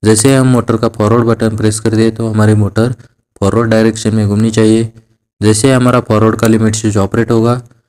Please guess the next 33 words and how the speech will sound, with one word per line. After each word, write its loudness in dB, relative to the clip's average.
तो -2
हमारी 2
मोटर 0
उसी 0
जगह 0
पे -4
स्टॉप -4
होनी -2
चाहिए। -4
जैसे 0
हम 0
रिवर्स 0
पुश -2
बटन 0
को -4
प्रेस -4
करते -6
हैं, -2
तो -2
हमारी 2
मोटर 0
reverse 2
direction -2
में -2
घूमनी -2
चाहिए। -2
जब 2
reverse 4
का -2
limit 0
switch 0
operate 0
होगा, 2